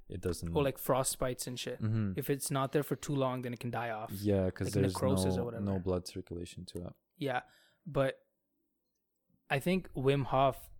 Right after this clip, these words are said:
Speaker 2: said it nicely in one, one of the videos I watched. He said,
Speaker 1: Mm-hmm.
Speaker 2: When you take a cold shower, it gives you, like, a vascular massage.
Speaker 1: Mm-hmm.
Speaker 2: Since the blood is going from the extremities to the, to the,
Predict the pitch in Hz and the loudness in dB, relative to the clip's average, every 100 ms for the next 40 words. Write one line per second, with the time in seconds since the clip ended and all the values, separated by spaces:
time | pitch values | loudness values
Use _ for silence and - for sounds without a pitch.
0 | - - - - 139 131 127 123 - 123 | -18 -16 -6 0 0 0 -4 -6 -6 -6
1 | 123 123 123 123 120 127 123 120 120 120 | -6 -6 -8 -10 -10 -8 -8 -6 -6 -4
2 | 120 120 117 120 - - 131 139 135 95 | -4 -4 -4 -6 -10 -10 -6 0 0 0
3 | 95 - - - _ _ _ _ 160 135 | -4 -8 -20 -20 _ _ _ _ -10 -2
4 | 139 143 156 151 143 139 - 120 131 160 | -2 0 -2 -2 -2 -2 -2 -2 0 0
5 | 156 _ _ - 139 123 139 135 147 139 | -2 _ _ -2 -2 2 0 2 2 2
6 | 120 120 117 139 127 120 135 - - 135 | 0 -2 -4 -4 -2 0 2 0 0 2
7 | 127 123 - 120 117 113 - - - 107 | 2 -2 -2 -2 -2 -4 -12 -14 -4 0
8 | 104 107 101 - 147 135 135 135 143 139 | 0 0 -2 -4 -4 -2 -2 2 2 2
9 | - - 135 139 147 131 - - 131 147 | -4 -4 -4 -2 -4 -4 -4 -6 -2 -2
10 | - 131 127 - _ _ _ _ _ - | -2 -6 -6 -10 _ _ _ _ _ -4
11 | 135 117 123 123 | -4 -2 -6 -8